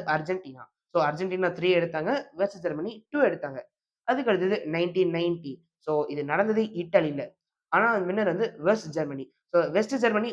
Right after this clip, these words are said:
ஒண்ணு எடுத்தாங்க, அர்ஜென்டினா முட்டை தான் எடுத்தாங்க. அதுக்கு அடுத்தது நைன்டீன் நைன்டி ஃபோர். இது நடந்தது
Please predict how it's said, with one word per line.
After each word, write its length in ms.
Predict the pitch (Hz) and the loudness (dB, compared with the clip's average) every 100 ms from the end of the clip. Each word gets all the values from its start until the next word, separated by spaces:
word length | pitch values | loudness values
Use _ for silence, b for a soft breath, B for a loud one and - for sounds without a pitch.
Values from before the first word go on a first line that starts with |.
| 151 | -2
ஒண்ணு 240 | 147 170 185 | 0 4 4
எடுத்தாங்க, 320 | 170 180 202 262 | 4 0 0 -2
அர்ஜென்டினா 500 | - 160 185 170 185 175 | -2 -2 -2 0 -2 -2
முட்டை 280 | 151 147 - | -8 -4 2
தான் 140 | 180 180 | 4 4
எடுத்தாங்க. 320 | 139 135 127 - _ _ _ | 0 -10 -16 -20 _ _ _
அதுக்கு 200 | 214 269 254 | 0 2 2
அடுத்தது 220 | 196 220 160 | 2 2 0
நைன்டீன் 360 | 156 165 170 | -4 -2 0
நைன்டி 200 | 185 208 | 0 -2
ஃபோர். 160 | 160 143 | -4 -10
இது 160 | 135 139 | -10 -10
நடந்தது 380 | 135 156 196 214 | -6 -4 0 0